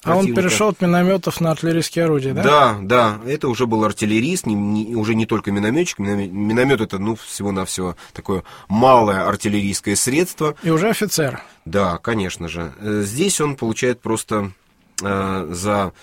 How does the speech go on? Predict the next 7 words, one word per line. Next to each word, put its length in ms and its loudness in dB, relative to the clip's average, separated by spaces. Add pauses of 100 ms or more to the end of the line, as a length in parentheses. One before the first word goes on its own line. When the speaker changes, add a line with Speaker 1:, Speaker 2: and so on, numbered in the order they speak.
(640)
Speaker 2:
прицельный 800 2
и 260 -2
очень 360 6
результативный 640 0
огонь 240 0
за 180 0
отвагу. 480 0